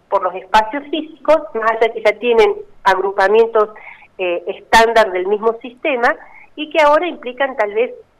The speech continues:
otra forma más de volverlos a agrupar,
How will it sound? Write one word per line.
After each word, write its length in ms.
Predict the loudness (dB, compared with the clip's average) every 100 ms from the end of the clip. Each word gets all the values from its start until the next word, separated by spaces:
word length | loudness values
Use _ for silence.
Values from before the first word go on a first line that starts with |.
| -2
otra 420 | 0 0 -4 -10
forma 400 | -6 -6 -4 -6
más 220 | -4 -6 -8 _ _
de 120 | -12
volverlos 600 | -4 -4 -2 -2 -2 -4
a 60 | -4
agrupar, 560 | -4 -6 -10 -8 -8